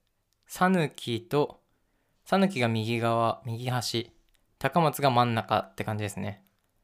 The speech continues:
はい。そこがすごいトレンドになると。次。エクスペディアグループ決算からです。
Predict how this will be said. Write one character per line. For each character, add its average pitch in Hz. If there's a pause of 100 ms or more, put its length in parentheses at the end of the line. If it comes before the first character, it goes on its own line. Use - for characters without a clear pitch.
(340)
は -
い。 - (1700)
そ -
こ 143
が 165
す 147
ご 131
い 104
ト -
レ 113
ン 110
ド 104
に 104
な 104
る 98
と。 - (2250)
次。 190 (960)
エ 143
ク 180
ス 180
ペ 190
デ 180
ィ 185
ア 180
グ 175
ル 175
ー -
プ 165
決 160
算 95 (380)
か 113
ら 98
で 98
す。 -